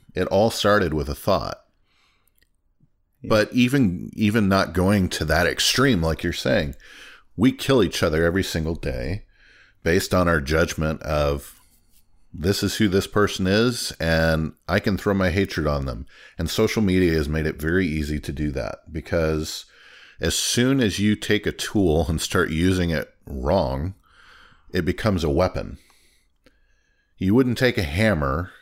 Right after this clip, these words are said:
Speaker 1: and go sling it at somebody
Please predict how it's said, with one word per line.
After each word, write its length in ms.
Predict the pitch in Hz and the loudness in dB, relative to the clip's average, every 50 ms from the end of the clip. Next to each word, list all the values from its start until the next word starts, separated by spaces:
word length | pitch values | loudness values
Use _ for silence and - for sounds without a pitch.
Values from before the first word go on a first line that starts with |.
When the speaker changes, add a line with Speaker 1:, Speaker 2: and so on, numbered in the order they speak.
| _ _ _ _ _ _ _ _ _ | _ _ _ _ _ _ _ _ _
Speaker 1:
and 160 | - 82 82 82 | -6 -4 0 2
go 360 | 90 92 90 87 87 - - _ _ _ _ _ _ _ _ - | 2 4 4 2 0 -2 -6 _ _ _ _ _ _ _ _ -12
sling 560 | - - - - - - 101 104 120 127 113 | -10 -8 -8 -6 -4 0 2 2 2 2 2
it 80 | 82 | 2
at 160 | 78 67 - - | 0 -2 -4 -4
somebody 720 | - 90 78 71 69 67 65 64 62 62 76 95 98 | -4 -4 -2 -2 -2 -2 -4 -4 -6 -6 -8 -10 -10